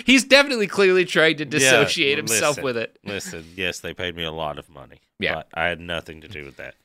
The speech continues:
Speaker 1: His claim is to The New Yorker is that he was trying to really just switch the company to focusing on just selling the essential oils rather than, uh, running a ridiculous vanity theme park slash unregistered surgery empire like Gary w-,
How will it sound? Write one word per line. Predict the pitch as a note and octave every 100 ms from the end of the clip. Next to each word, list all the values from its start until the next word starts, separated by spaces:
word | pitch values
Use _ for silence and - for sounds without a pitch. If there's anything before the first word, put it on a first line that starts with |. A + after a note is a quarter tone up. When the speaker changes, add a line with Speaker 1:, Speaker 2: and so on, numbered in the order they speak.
| _
Speaker 1:
His | - B3+ -
claim | G3 F3+ F3
is | C#3+ C#3 B2
to | -
The | C3
New | B2 G#2+
Yorker | G#2 - G#2+
is | G2
that | G2+ F#2
he | B2+
was | B2
trying | - C3+ A2+
to | F#2+
really | G2+ F#2
just | F#2 -
switch | G2 -
the | -
company | - F#2+ F2+ F2
to | E2
focusing | F#2 F2 F2+ - F2
on | E2 F2
just | F2+ F2 -
selling | - E2 D#2+ D#2
the | D2+
essential | - E2+ - -
oils | F2+ G2 F#2 F2+ -
rather | E2 E2 E2+
than, | E2 D#2 D2+
uh, | C#2+ D2 C#2 C2 B1+
running | E2+ F2 E2
a | D#2+
ridiculous | D#2+ F#2+ - F2 E2
vanity | - F2 E2+ D#2
theme | - F#2 F2
park | - E2 D#2+
slash | - D#2+ D#2 -
unregistered | E2 D#2 D#2 D#2+ - D2+
surgery | - F2 F2 F#2 F2
empire | E2+ F2 E2+ E2
like | D#2 C2+
Gary | D2 D2
w-, | D2 D2